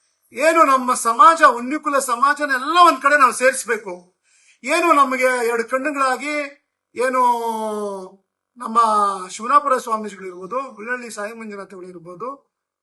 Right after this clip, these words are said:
ಪ್ರಣಾನಂದಪುರಿ ಸ್ವಾಮೀಜಿಗಳು ಇರ್ಬೋದು, ಎರಡು ಕಣ್ಣುಗಳಿದ್ದಾರೆ. ಅವ್ರನ್ನ ಕೂರಿಸ್ಕೊಂಡು ಅವರ ಸಮ್ಮುಖದಲ್ಲಿ ನಮಗೆ ಏನ್ ಬೇಕು ಅಂತ ನಾವೆಲ್ಲ ತೀರ್ಮಾನ ಮಾಡ್ಕೋಬೇಕು. ಅದು ತೀರ್ಮಾನ ಮಾಡೋದ್ ಬಿಟ್ಟು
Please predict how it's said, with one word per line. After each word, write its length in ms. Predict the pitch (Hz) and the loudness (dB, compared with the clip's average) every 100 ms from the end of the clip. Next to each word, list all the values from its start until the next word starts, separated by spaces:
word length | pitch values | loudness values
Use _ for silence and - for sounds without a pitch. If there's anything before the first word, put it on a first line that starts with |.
| _ _ | _ _
ಪ್ರಣಾನಂದಪುರಿ 760 | - 196 247 254 240 226 190 214 | -10 0 2 2 0 -6 -6 -10
ಸ್ವಾಮೀಜಿಗಳು 480 | 202 196 214 196 180 | -8 -10 -10 -12 -14
ಇರ್ಬೋದು, 500 | 170 190 208 349 _ | -14 -14 -14 -16 _
ಎರಡು 260 | 285 - - | -6 -6 -4
ಕಣ್ಣುಗಳಿದ್ದಾರೆ. 720 | 302 330 247 208 156 - _ | -4 -4 -6 -10 -12 -16 _
ಅವ್ರನ್ನ 240 | 285 330 339 | 0 2 2
ಕೂರಿಸ್ಕೊಂಡು 480 | 330 302 302 277 247 | 2 -2 -6 2 6
ಅವರ 200 | 233 311 | 6 4
ಸಮ್ಮುಖದಲ್ಲಿ 880 | 285 269 262 262 208 208 311 330 _ _ _ _ | -2 -2 -4 -8 -8 -6 -8 -12 _ _ _ _
ನಮಗೆ 300 | 302 359 277 | 4 4 4
ಏನ್ 260 | 277 349 339 | 4 4 4
ಬೇಕು 200 | 294 277 | 2 0
ಅಂತ 100 | 269 320 | 0 2
ನಾವೆಲ್ಲ 300 | 269 247 294 | 2 2 -2
ತೀರ್ಮಾನ 440 | - 339 311 262 | -2 -4 0 0
ಮಾಡ್ಕೋಬೇಕು. 640 | 226 214 214 180 175 175 - | 0 -2 -2 -6 -8 -10 -2
ಅದು 240 | 269 339 | 0 0
ತೀರ್ಮಾನ 360 | 320 330 339 339 320 | -2 0 6 10 10
ಮಾಡೋದ್ 280 | 269 233 - | 8 6 -4
ಬಿಟ್ಟು 360 | 202 202 190 | -10 -8 -2